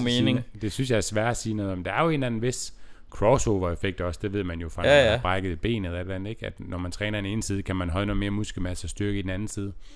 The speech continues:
Speaker 1: Øhm, ja, det, men hvis det er lidt samme teori, altså, så kan der jo godt være noget om det, at så kan man give mere gas på den ene arm, hvis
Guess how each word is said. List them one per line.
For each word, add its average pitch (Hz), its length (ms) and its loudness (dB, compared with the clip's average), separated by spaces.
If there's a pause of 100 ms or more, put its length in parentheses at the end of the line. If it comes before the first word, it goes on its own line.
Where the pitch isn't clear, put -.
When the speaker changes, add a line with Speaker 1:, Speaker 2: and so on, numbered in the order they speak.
(960)
Speaker 1:
Øhm, 90 360 -6 (720)
ja, 87 140 -8 (100)
det, 107 140 -8 (180)
men 95 260 -4
hvis 95 240 -2
det - 100 -2
er 98 40 2
lidt 135 140 4
samme 131 440 2
teori, 120 500 2
altså, 98 260 -4
så 113 140 -4
kan 160 180 -4
der 117 60 2
jo 98 80 0
godt 101 200 0
være 98 140 0
noget 98 200 -2
om 92 180 -2
det, 104 140 -8
at - 200 -12 (460)
så 98 160 -10
kan 104 140 -4
man 95 80 -2
give 95 160 0
mere 101 180 0
gas 101 200 -2
på - 120 0
den 95 100 -2
ene 101 180 -2
arm, 90 160 -2
hvis - 380 -8